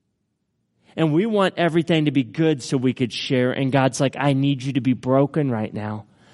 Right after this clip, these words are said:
I need to trust you to trust me that I have a plan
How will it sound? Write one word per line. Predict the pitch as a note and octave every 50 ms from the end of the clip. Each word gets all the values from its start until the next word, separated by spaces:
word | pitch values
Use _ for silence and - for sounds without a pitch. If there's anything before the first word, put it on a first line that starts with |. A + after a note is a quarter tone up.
| - - -
I | - C#3+
need | C#3 C#3 C#3+ C#3+ C#3+
to | B2+ C3+
trust | C#3+ - - - F3 D#3+ D#3 C#3 - - - - - -
you | - D3 D3 D#3+ D#3
to | D3 C#3+
trust | - - - F3+ E3+ D3 - -
me | - D3+
that | B2+ B2+ A#2+ - -
I | B2 B2 C#3+ D3
have | C#3+ D3 C#3
a | C#3+
plan | C3 - - - D#3 D3+ C3+ B2 A#2+ A#2+